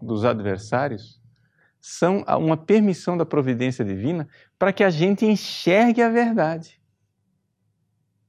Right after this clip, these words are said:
Tá? Então, existe um lado bom e positivo do erro, mas, mas o erro é sempre erro.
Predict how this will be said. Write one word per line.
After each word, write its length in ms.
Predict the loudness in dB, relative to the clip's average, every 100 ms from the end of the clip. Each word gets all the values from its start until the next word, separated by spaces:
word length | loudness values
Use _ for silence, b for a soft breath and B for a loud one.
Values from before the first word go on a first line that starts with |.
| _ _
Tá? 300 | -8 -8 -8 -14 _ _ _ _ _ _ _ _ _
Então, 180 | -6 -2
existe 420 | 0 0 -2 -2
um 100 | -4
lado 260 | 0 0 -2
bom 240 | -2 0
e 60 | 0
positivo 600 | -4 -6 -6 -6 -6 -4
do 160 | -2 2
erro, 260 | 2 0
mas, 180 | -6 -6
mas 360 | -6 -4 -4 -2
o 120 | 0
erro 120 | 0
é 40 |
sempre 320 | 0 -2 0 0
erro. 300 | -2 -4